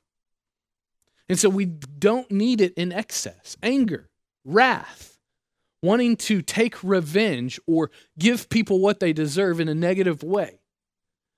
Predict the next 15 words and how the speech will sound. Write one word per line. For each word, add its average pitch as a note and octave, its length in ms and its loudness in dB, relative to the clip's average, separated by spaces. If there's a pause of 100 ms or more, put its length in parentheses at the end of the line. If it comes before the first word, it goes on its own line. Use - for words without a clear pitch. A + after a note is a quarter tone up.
(200)
Malice, G3 720 0
doing G#3 280 2
something G3+ 540 -2
malicious F3+ 640 -2
under F#3 180 -2
the E3+ 140 -4
table, G3+ 580 -2 (720)
conniving, F#3+ 760 0
deceitful, B2+ 1000 -2 (160)
at C#3 180 -10
work, F#3 540 6
at D3 160 -12
home, F#3 520 2 (280)
manipulating, F3 1200 2 (1500)
slander, G#3+ 960 0